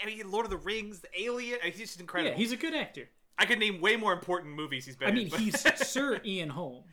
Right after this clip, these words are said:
Speaker 2: so
Speaker 1: Yeah.
Speaker 2: he's, he's been knighted.
Speaker 1: <laughs> That's, that's an excellent point. I mean, Ratatouille, but, um,
Speaker 2: Yes.
Speaker 1: uh, what I, <laughs> what I,
Speaker 2: The cinema verite of Ratatouille.
Speaker 1: <laughs> what I wanna get at is,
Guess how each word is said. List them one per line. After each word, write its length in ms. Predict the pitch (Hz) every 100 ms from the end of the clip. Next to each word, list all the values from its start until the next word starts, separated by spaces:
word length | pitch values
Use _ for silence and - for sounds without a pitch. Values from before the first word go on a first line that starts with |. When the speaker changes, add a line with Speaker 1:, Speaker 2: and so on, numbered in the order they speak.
| - - - - -
Speaker 2:
so 180 | - 151
Speaker 1:
Yeah. 200 | 214 151
Speaker 2:
he's, 140 | 160
he's 220 | 185 165
been 180 | - 170
knighted. 220 | 175 165
Speaker 1:
<laughs> 20 | 233
That's, 360 | - - - - - - _ -
that's 140 | 190
an 60 | 202
excellent 420 | 185 180 180 139
point. 200 | 156 131 170
I 60 |
mean, 160 | 180 151
Ratatouille, 600 | 175 185 262 214 208 202 - -
but, 220 | - 170 175
um, 260 | 180 175 175
Speaker 2:
Yes. 380 | 170 165 -
Speaker 1:
uh, 40 | 175
what 100 | 180
I, 200 | 180 254
<laughs> 20 |
what 180 | 220 - -
I, 640 | 277 285 - - - - -
Speaker 2:
The 60 | 294
cinema 420 | - 214 165 147
verite 600 | 156 147 151 165 151 160
of 80 | 139
Ratatouille. 840 | 147 139 135 - 156 320 - 330 -
Speaker 1:
<laughs> 220 | 294 262
what 100 | 269
I 60 | 269 247
wanna 300 | 285 - 214
get 240 | 196 226
at 220 | 202 170 165
is, 200 | 160